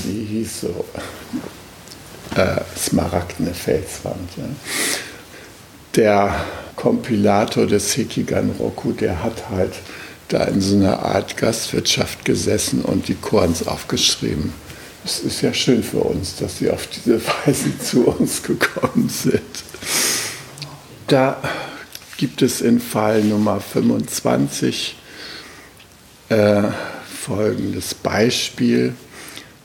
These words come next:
Die beiden Bearbeiter von Hekigan Roku sind Engo und Setsho. Setsho hat die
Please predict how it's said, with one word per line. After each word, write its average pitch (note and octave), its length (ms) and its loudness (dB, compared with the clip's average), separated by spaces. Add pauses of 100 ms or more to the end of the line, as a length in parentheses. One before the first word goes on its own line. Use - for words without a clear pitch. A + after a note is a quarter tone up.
(240)
Die B2 100 2
beiden B2+ 500 6
Bearbeiter A#2 840 0
von G#2 540 -2
Hekigan G#2+ 680 -2
Roku A#2 460 -4
sind G#2+ 500 -4 (340)
Engo C3 920 4 (160)
und A2+ 260 4
Setsho. - 920 -2 (1000)
Setsho A#2+ 720 2
hat G#2 320 0
die G2+ 260 2